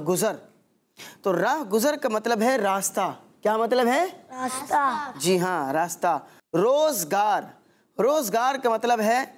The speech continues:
Speaker 1: زمانہ یا اس کا ایک مطلب ہے روزی، ٹھیک ہے؟ روزی یا اس کا ایک معنی زمانہ۔ ایک لفظ اور ہے فریاد امتی جو کرے حال زار میں۔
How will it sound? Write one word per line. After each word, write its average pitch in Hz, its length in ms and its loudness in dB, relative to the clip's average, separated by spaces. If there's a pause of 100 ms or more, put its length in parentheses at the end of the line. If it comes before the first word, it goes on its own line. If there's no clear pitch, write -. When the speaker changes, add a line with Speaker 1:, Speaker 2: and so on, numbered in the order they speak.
(380)
Speaker 1:
زمانہ 214 480 0 (240)
یا 196 260 0
اس 220 160 -6
کا 220 120 0
ایک 220 160 -6
مطلب 208 280 0
ہے 233 160 0 (220)
روزی، 196 420 2 (500)
ٹھیک 185 160 -2
ہے؟ 320 120 2 (480)
روزی 220 540 2 (260)
یا 214 100 2
اس 202 200 -2
کا 202 120 0
ایک 196 160 -2
معنی 190 320 0 (520)
زمانہ۔ 165 400 -2 (340)
ایک 226 200 0
لفظ 220 200 0
اور 233 180 2
ہے 247 140 0 (120)
فریاد 220 880 2
امتی 240 640 0
جو 175 160 2
کرے 156 320 2 (500)
حال 196 340 0
زار 151 360 -2
میں۔ - 180 -10